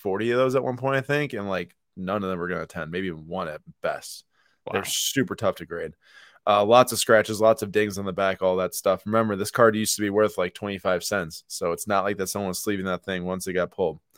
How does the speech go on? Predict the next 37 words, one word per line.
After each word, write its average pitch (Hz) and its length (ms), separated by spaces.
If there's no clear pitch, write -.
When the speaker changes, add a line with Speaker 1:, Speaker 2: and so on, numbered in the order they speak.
Speaker 1:
Um, 120 560
Brooke, 123 460
Thursday's 139 420
opening 147 260
day, 160 200
baby. 139 260
Braves 123 400
running 131 220
it 104 100
back. 131 320
Yes, 123 320
nice 127 160
to 139 60
see, 127 200
nice 151 220
to 135 80
see 131 180
some 107 160
Thursday 113 380
opening 101 320
day 113 180
action. 107 400
Speaker 2:
Hey, 170 200
Speaker 1:
And 131 80
Speaker 2:
uh, 113 320
quick, 151 340
quick 147 360
little 127 260
shameless 123 400
plug 147 320
for - 80
Dinging 120 300
Speaker 1:
Wait, 143 160
Speaker 2:
Corners. 127 340
Just 135 160
Speaker 1:
wait, 135 160
Speaker 2:
got 139 240